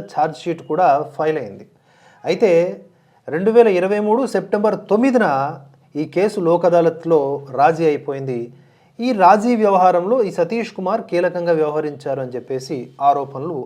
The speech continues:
అప్పట్లోనే వచ్చాయి. అంటే కేసు పెట్టిన వ్యక్తే ఏదో లాబింగ్ చేశారు అనేలాగా. మొత్తానికి అక్కడ పద్నాలుగు కోట్ల రూపాయలు ఆయన చేసిన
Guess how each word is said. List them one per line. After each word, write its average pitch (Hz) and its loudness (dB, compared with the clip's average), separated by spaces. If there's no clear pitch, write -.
అప్పట్లోనే 135 -10
వచ్చాయి. - -18
అంటే 131 -14
కేసు 160 -4
పెట్టిన 151 -8
వ్యక్తే 135 -4
ఏదో 175 0
లాబింగ్ 147 -2
చేశారు 131 -6
అనేలాగా. 113 -14
మొత్తానికి 202 -4
అక్కడ 185 -4
పద్నాలుగు 170 -4
కోట్ల 156 0
రూపాయలు 135 -6
ఆయన 165 0
చేసిన 190 -4